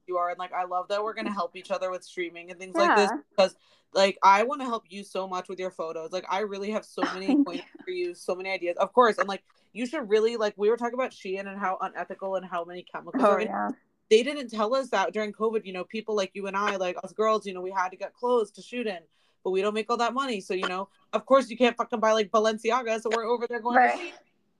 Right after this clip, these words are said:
Speaker 1: But there's, like, s-, it, there's so many bad chemicals in it. Like, I really have done my research, and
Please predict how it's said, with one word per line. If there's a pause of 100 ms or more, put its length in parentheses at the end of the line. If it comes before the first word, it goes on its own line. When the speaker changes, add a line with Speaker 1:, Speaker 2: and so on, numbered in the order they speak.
(120)
Speaker 1:
But
there's,
like, (280)
s-, (120)
it, (100)
there's
so
many
bad
chemicals
in
it.
Like,
I
really
have
done
my
research,
and